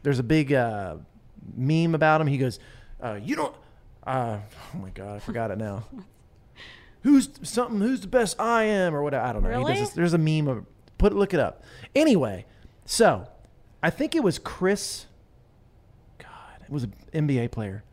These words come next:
Speaker 1: He used to do the, the celebrity bowling event. Okay? It's gonna,
Speaker 2: Mm-hmm.
Speaker 1: I can't believe it's sk-, skipping my mind. But it airs on Fox.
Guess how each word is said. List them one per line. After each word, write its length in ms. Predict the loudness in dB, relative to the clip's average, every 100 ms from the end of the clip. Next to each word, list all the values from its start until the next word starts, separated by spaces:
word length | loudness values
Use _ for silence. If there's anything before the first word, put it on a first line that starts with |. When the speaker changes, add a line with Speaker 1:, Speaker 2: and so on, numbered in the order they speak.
| -20 -20 -20 -20 -20 _ -20 -20 -4
Speaker 1:
He 140 | 0
used 180 | 0 -2
to 60 | -4
do 220 | -2 -2
the, 220 | -2 -6 -10 -12
the 240 | -4 -4 -4
celebrity 400 | -6 -6 -4 -4
bowling 400 | 0 0 0 -4
event. 400 | -8 -14 -16 -20 -20 -20 -20 -20 _ -8
Okay? 340 | -2 0 -2 -6 -20 _ -20 -10
It's 120 | -4
gonna, 160 | -2 -2
Speaker 2:
Mm-hmm. 440 | -4 -10 -14 -12
Speaker 1:
I 40 | -8
can't 200 | -6 -6
believe 180 | -8
it's 120 | -12 -16
sk-, 140 | -18 -20
skipping 320 | -14 -10 -8 -8
my 60 |
mind. 320 | -8 -10 -14 -18 -20 -20 -20 -20 -18 -2
But 120 | 0
it 220 | 0 -2 0
airs 360 | 2 4 2 -2
on 200 | -6 -6
Fox. 680 | -2 -2 -4 -8 -12 -12